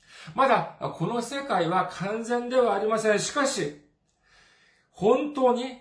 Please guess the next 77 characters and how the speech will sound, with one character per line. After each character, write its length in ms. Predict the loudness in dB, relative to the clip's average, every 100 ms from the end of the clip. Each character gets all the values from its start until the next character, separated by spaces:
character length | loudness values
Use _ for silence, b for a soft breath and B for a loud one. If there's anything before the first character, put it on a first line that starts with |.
| _
父 240 | -16 -6 0
な 80 |
る 80 | 0
御 240 | 2 0 0
国 400 | -2 -2 -4 -8
の、 600 | -6 -6 -6 -10 -10 4
で 80 | 6
は、 340 | 6 4 -2 B B -8
こ 120 | 0
の 80 | 2
よ 80 |
う 20 | 2
な 100 | 0
す 220 | -4 -4
べ 140 | -4
て 120 | -4
の 140 | -6 -6
こ 140 | -8
と 120 | -8
が 220 | -8 -8 -14 -8
永 80 | 0 2 0 -2 -4 -6
遠 60 | -8
に 280 | -8 -10 -14
完 480 | -12 -6 -4 -4 -6
全 320 | -4 -4 -6
に 240 | -8 -12
回 320 | -8 0 2 2
復 260 | 0 -8
さ 140 | -6 -2
れ 120 | 2
る 160 | 2 0
と 160 | -4
い 200 | -4 2
う 80 | 2
こ 120 | 0
と 240 | 0 4 6
を 120 | 4
見 120 | 0
せ 120 | -4
て 80 | -2
く 60 | -2
だ 80 | -2
さ 120 | 0
る 120 | 0
た 120 | 2 2
め 140 | 4
に、 260 | 2 0 -8 b b b
イ 80 | 2
エ 60 | 2
ス 80 | 2
様 220 | 0 2
は、 520 | 6 4 4 0 -2
あ、 60 | -4
そ 120 | -4
の 100 | 0
よ 80 | 2
う 20 |
な 240 | 2 0 B B
た 160 | 0 0
く 80 |
さ 140 | 0 -2
ん 80 | 0
の 160 | 0
驚 280 | 2 0 0
く 80 | -2
べ 160 | -2 -2
き 100 | -4
働 420 | -4 -2 -2 0
き 80 | -2
を 100 | 0
さ 120 | -2
れ 60 |
た 100 | 0
の 120 | 0 4
で 120 | 6
あ 100 | 6
り、 320 | 6 2